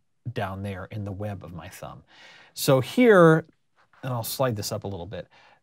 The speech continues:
the angle is wrong and I get s-, scratchiness. Um, you know, it's, it, if I put it down here, I think, and what I think it is, is the angle of this nib is steeper. The angle of this oblique is steeper than the angle of,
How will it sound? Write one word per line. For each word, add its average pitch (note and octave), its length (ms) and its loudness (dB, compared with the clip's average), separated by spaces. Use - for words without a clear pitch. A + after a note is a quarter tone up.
the C3+ 160 -2
angle C#3 360 2
is A#2+ 160 -6
wrong A2+ 240 -6
and G#2 80 -8
I G#2+ 60 -8
get A2 160 -8
s-, - 160 -4
scratchiness. G#2+ 1000 -6
Um, F2+ 340 -12
you G#2 160 -12
know, A2 140 -8
it's, - 160 -10
it, B2+ 200 -12
if C3+ 180 -6
I C3 100 4
put F3 260 -2
it D3+ 60 -2
down C#3+ 200 2
here, C3+ 500 2
I A2 80 -10
think, F3+ 300 -6
and D#3+ 100 4
what G#3 140 6
I B3+ 80 6
think G#3 220 -2
it F3 80 2
is, D#3 180 0
is B2+ 160 -2
the - 180 -6
angle F3+ 380 2
of C3+ 120 0
this C3 200 -4
nib A#2+ 300 -4
is A2+ 240 -10
steeper. - 1040 0
The B2 120 -6
angle D#3+ 240 2
of C#3+ 80 0
this C#3+ 180 -4
oblique B2+ 380 -4
is B2 100 -8
steeper B2+ 720 -2
than C3+ 280 6
the B2+ 140 -2
angle B2+ 560 0
of, G#2+ 560 -10